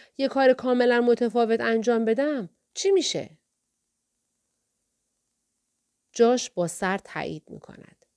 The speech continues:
طوری که گویی کاملاً موافق است.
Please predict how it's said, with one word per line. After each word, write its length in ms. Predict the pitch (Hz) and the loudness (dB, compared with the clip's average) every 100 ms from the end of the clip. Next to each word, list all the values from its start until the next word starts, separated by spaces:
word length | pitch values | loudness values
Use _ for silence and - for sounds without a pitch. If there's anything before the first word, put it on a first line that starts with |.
| _ - | _ 2
طوری 260 | 208 208 | 4 4
که 140 | 208 202 | 0 -2
گویی 240 | 202 226 | -2 -4
کاملاً 640 | 220 226 214 220 220 254 | -4 -2 0 2 2 0
موافق 560 | 262 202 151 139 - - | 0 -2 -2 -8 -10 -16
است. 380 | - - - | -18 -16 -16